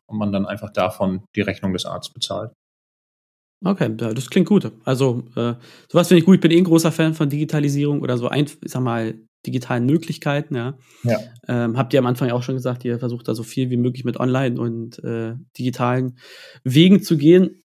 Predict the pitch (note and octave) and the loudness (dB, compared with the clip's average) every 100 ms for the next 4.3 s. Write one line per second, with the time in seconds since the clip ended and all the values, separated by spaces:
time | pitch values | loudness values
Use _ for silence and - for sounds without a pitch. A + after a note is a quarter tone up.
0 | _ _ _ _ _ - - C#3 C3+ C#3 | _ _ _ _ _ -8 0 4 4 2
1 | - C3+ D3+ B2 C3 C#3 A#2+ B2 - B2+ | 2 0 2 -2 0 0 0 -2 -2 -4
2 | A#2+ - A#2+ - A2+ - A2+ - - _ | -4 -4 -6 -4 -6 -6 -8 -10 -18 _
3 | - A#2+ B2+ C3+ G#2 G2 _ - A2 - | -12 -8 -6 -2 -4 -4 _ -6 -6 -4
4 | - G#2+ G#2+ | -2 -4 -4